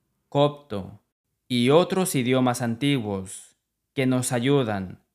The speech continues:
a determinar la redacción del original. Casi seis mil están solo en griego. Y tenemos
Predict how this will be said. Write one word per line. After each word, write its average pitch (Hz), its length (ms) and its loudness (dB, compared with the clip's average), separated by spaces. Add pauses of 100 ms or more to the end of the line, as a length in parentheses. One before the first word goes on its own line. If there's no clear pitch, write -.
(180)
a 127 140 2
determinar 120 1000 0 (340)
la 127 200 0
redacción 135 800 0
del 135 120 2
original. 107 840 -4 (2000)
Casi 160 400 4
seis 139 280 -2
mil 101 560 -4 (400)
están 135 500 0
solo 110 720 -2 (300)
en 127 260 0
griego. 123 600 0 (1300)
Y 135 120 -2
tenemos 131 880 -2